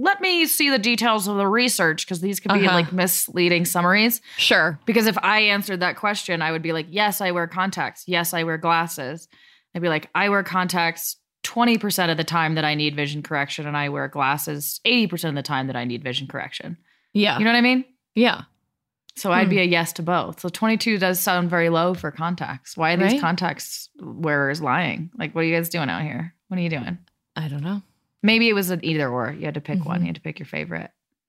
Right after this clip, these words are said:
Speaker 1: <laughs>
Speaker 2: Gun to your head. What are you picking? <laughs> You know?
Speaker 1: Glasses.
Speaker 2: Uh, should we do the showdown?
Speaker 1: I think it's time.
Speaker 2: Great.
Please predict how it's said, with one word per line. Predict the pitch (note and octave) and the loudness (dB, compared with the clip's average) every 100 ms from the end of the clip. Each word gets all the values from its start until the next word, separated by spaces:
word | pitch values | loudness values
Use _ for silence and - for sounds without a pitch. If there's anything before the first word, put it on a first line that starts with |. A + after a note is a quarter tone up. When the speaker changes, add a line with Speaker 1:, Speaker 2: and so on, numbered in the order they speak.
| _ _ | _ _
Speaker 1:
<laughs> | - - - - - - - A3+ - A#3+ C#4+ D#4 - D#4+ - G4+ - - - | -20 -18 -20 -20 -16 -2 2 4 4 2 2 2 0 -6 -6 -6 -6 -10 0
Speaker 2:
Gun | A#3 A#3 | 2 4
to | |
your | A3 | 4
head. | B3+ B3+ G3 | 4 2 0
What | |
are | F#3+ | -2
you | F3+ | -2
picking? | A3+ E3+ F3+ - G3 | -4 -4 -6 -10 -10
<laughs> | G#3+ | -10
You | G3 F3 | -8 -4
know? | F3+ A3+ - - A3 G#3 | -4 -6 -12 -14 -12 -4
Speaker 1:
Glasses. | G3 F#3+ C#4 G3 E3 E3 - - _ _ | 0 2 0 0 -2 -2 -8 -16 _ _
Speaker 2:
Uh, | - G3 F#3 F3+ E3+ F#3 F3 - - | -4 -2 -2 -4 -6 -8 -10 -12 -6
should | - | 0
we | C4+ | 2
do | C#4 | 4
the | |
showdown? | C4 B3+ C4+ A#4 - _ _ _ | 4 4 6 2 -2 _ _ _
Speaker 1:
I | G3 | -2
think | G3+ | 0
it's | G3 | 0
time. | - G#3 A#3+ E3+ D#3+ - _ - | 2 4 4 2 0 -8 _ -4
Speaker 2:
Great. | E3+ - | -2 -2